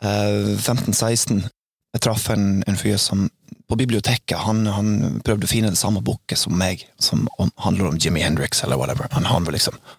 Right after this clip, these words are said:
«Oi, liker du han? Liker du det?» Så, fordi han bare visste at jeg var sånn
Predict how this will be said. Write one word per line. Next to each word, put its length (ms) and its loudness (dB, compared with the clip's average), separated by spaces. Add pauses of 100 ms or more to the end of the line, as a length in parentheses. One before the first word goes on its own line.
(120)
«Oi, 260 0 (320)
liker 500 0
du 200 2
han? 280 2
Liker 320 0
du 60 2
det?» 260 0 (140)
Så, 160 -2 (460)
fordi 200 0
han 240 2
bare 200 2
visste 200 0
at 80 -4
jeg 80 2
var 80 2
sånn 220 2